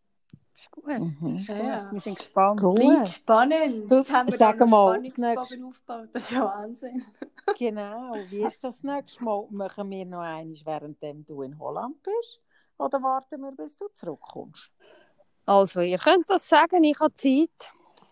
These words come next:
Speaker 3: Also,
Speaker 1: S-
Speaker 3: ich bin dafür, dass wir nächst-, also wenn das eben für die Rebi okay ist, nächste Woche wieder einen machen,
Speaker 2: Also.
Speaker 3: oder?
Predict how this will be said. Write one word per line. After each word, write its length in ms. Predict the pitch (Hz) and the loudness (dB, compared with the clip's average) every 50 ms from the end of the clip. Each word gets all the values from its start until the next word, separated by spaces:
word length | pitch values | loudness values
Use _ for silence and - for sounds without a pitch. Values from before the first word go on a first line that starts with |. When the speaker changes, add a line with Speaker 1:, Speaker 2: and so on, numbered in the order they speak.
| _ _ _ _ _ _ _ _ - | _ _ _ _ _ _ _ _ -10
Speaker 3:
Also, 600 | - 208 196 - 202 196 190 190 190 185 185 180 | -10 -10 -10 -10 -10 -8 -6 -6 -8 -8 -10 -18
Speaker 1:
S- 240 | - - - - - - - | -20 -18 -14 -14 -14 -12 -10
Speaker 3:
ich 180 | 226 220 214 | -10 -10 -10
bin 140 | 202 208 202 | -8 -10 -10
dafür, 280 | 202 196 196 202 190 190 | -10 -8 -4 -4 -4 -4
dass 180 | 190 185 - | -4 -6 -12
wir 80 | - 190 | -12 -10
nächst-, 420 | 185 190 190 185 180 - - - | -8 -8 -8 -10 -10 -14 -10 -8
also 140 | - 190 202 | -8 -8 -8
wenn 240 | 196 196 196 196 190 | -8 -8 -8 -8 -10
das 180 | 185 180 - - | -12 -12 -6 -4
eben 220 | 185 180 185 190 | -4 -4 -6 -8
für 100 | - 196 | -8 -8
die 300 | 190 - _ _ - 196 | -8 -10 _ _ -6 -2
Rebi 300 | 196 185 190 - 202 202 | -2 -2 -2 -2 -4 -2
okay 520 | 190 196 196 - - 202 190 190 196 190 190 | -2 -4 -6 -6 -6 -4 0 2 2 2 0
ist, 160 | 185 - - | 0 -4 -14
nächste 440 | 190 185 180 180 - - - - - | -12 -12 -12 -14 -14 -18 -20 -14 -8
Woche 340 | 208 226 240 - - - 302 | -6 -6 -6 -6 -8 -6 -4
wieder 280 | 294 294 285 302 294 277 | -4 -4 -4 -4 -4 -2
einen 460 | 269 269 277 277 277 277 277 285 294 _ _ _ _ _ _ _ _ _ - - _ _ _ _ _ - | -4 -4 -6 -8 -8 -8 -10 -10 -12 _ _ _ _ _ _ _ _ _ -20 -20 _ _ _ _ _ -14
machen, 500 | 294 277 285 320 440 523 554 - - - | -12 -8 -6 -6 -6 -6 -6 -8 -6 -4
Speaker 2:
Also. 340 | 220 196 185 180 180 - 302 | -4 -4 -6 -8 -4 -2 -2
Speaker 3:
oder? 280 | 330 196 208 214 294 | -2 -2 -4 -4 -4